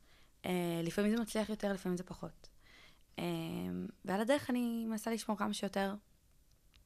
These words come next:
על, אה, שפיות. חזרתי לתל אביב,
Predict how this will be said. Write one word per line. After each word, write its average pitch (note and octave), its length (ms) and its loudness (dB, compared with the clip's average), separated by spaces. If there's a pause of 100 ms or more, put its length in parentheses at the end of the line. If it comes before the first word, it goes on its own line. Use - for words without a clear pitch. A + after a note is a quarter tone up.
(920)
על, F3+ 200 6
אה, E3+ 180 2
שפיות. F#3+ 400 2
חזרתי D#3+ 380 -2
לתל D#3+ 240 -2
אביב, G#3 420 4